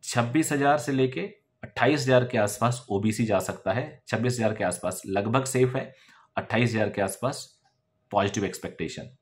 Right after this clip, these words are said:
आप जा सकते हो पॉजिटिव माइंड से, नहीं मिला तो आपका बुरा लक। उसके बाद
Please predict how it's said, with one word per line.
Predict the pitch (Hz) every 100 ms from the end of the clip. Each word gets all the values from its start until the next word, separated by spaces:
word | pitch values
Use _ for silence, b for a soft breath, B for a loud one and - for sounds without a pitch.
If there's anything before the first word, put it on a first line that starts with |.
| -
आप | 104 98 - -
जा | 101 101
सकते | 202 -
हो | -
पॉजिटिव | 92 - 101
माइंड | 92 92
से, | 135 135
नहीं | 110
मिला | 101 110
तो | - 170 - b b b b
आपका | 95 - 98
बुरा | 92 78
लक। | 71 65 _ B B B B
उसके | 120 - 151
बाद | 143 156 156